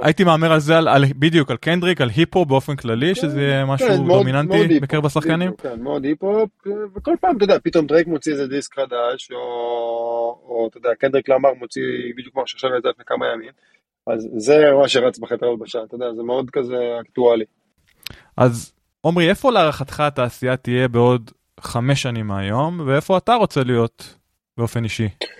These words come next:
Speaker 2: התעשייה צריכה לעבור שינוי. הס-, התעשייה צריכה ל-, להגיע להיות פדרלית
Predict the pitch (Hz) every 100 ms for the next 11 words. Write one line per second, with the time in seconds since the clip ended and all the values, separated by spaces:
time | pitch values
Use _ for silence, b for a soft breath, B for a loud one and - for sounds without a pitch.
0 | B B B _ _ 127 - 151 - 202
1 | 226 233 220 165 175 - 180 170 147 156
2 | 151 131 135 131 117 104 98 131 _ 123
3 | - - 123 - 139 143 156 160 - -
4 | 123 147 147 147 143 - 131 120 120 117
5 | 117 117 127 135 123 123 117 120 120 127
6 | 127 127 113